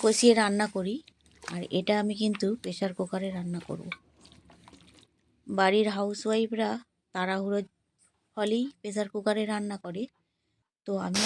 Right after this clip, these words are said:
আজকে প্রেশার কুকারেই রান্না করে তোমাদের দেখাচ্ছি। তো দেখো, দেখো আমার সিটি দেওয়া হয়ে গেছে, খুব সুন্দর একটা লুক ছেড়েছে,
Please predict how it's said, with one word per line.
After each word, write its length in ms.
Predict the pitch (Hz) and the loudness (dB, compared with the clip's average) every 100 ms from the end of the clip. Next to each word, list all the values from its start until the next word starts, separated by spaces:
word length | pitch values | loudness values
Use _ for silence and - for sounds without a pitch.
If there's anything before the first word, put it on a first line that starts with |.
| 214 | 2
আজকে 320 | 214 - 202 254 - - - - - - - | 2 2 2 2 0 -2 -2 -2 -2 -2 -2
প্রেশার 280 | 180 190 185 | 0 0 0
কুকারেই 440 | 190 196 190 226 220 | 0 0 4 4 4
রান্না 220 | 190 185 190 | 2 2 0
করে 140 | 190 208 | 0 0
তোমাদের 400 | 180 180 180 220 294 - - - - - - 175 | 0 0 2 2 2 0 -2 -2 -2 -2 -2 0
দেখাচ্ছি। 520 | 170 180 180 - 220 277 - - - - - | 0 0 0 0 0 0 -2 -2 -4 -2 -2
তো 80 | 190 - | 0 0
দেখো, 260 | 180 - 285 - - - - - - - _ _ _ _ _ _ _ _ - 180 | 0 2 2 2 0 -2 -2 -2 -4 -6 _ _ _ _ _ _ _ _ -16 -8
দেখো 260 | 180 175 185 196 - - _ _ _ | -6 -6 -10 -16 -20 -20 _ _ _
আমার 220 | 175 180 - | -10 -10 -4
সিটি 260 | 196 180 196 | -4 -2 0
দেওয়া 180 | 196 202 196 | 4 4 2
হয়ে 180 | 202 202 | 0 0
গেছে, 240 | 208 208 247 302 - - - - - - - - | 0 2 2 2 -2 -20 -20 -20 -20 -20 -20 -20
খুব 160 | - 226 - - | -4 -2 -2 -6
সুন্দর 380 | 196 190 196 196 196 | -6 -4 -4 -4 -4
একটা 180 | - 202 196 | -4 -4 -4
লুক 160 | 190 - - | -6 -8 -4
ছেড়েছে, 380 | 214 214 - | -2 -2 0